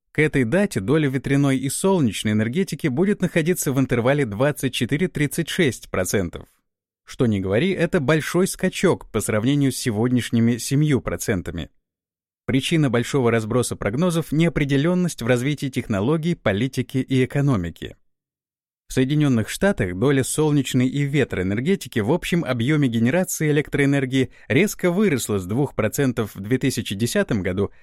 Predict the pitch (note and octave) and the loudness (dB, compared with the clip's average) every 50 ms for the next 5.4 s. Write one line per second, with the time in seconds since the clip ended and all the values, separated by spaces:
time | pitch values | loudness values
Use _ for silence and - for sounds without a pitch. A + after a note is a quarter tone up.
0 | - - G#2 C#3 D#3 E3+ F#3+ E3 - F#3+ - A3 A3+ - F#3+ F3+ - - F#3 F#3 | -16 -2 0 2 2 2 2 0 -2 -2 -2 -2 0 0 0 0 0 0 0 0
1 | E3 - E3+ D#3+ - - - - - G#2 G#2+ C3+ D#3 D3+ - E3+ - - C#3+ - | 0 -2 -4 -4 -6 -12 -18 -12 -8 -4 0 0 0 0 0 -2 -2 -4 -4 -4
2 | E3 C#3+ D#3 E3 F#3 - - E3+ D#3 A#2 - - - - F2 F#2 F#2 G2+ A2+ A2 | -2 0 2 2 2 2 2 2 2 2 0 -2 -6 -6 -6 -4 -2 0 0 0
3 | F#2 D#2 - _ _ _ _ _ _ _ _ B2 B2+ B2+ B2+ B2 A2+ A2+ F3+ G#3 | 0 -2 -4 _ _ _ _ _ _ _ _ 0 2 4 4 4 4 2 2 0
4 | - - - - E2+ G2 C3+ C#3+ D3 C3 - - - - B2 A#2 C3 C3+ B2+ B2+ | -2 -4 -8 -10 -4 -2 -2 0 -2 -2 -4 -4 -2 -2 0 2 0 0 2 0
5 | A2+ E2+ - - - - - - | 0 -2 -2 -4 -8 -8 -10 -10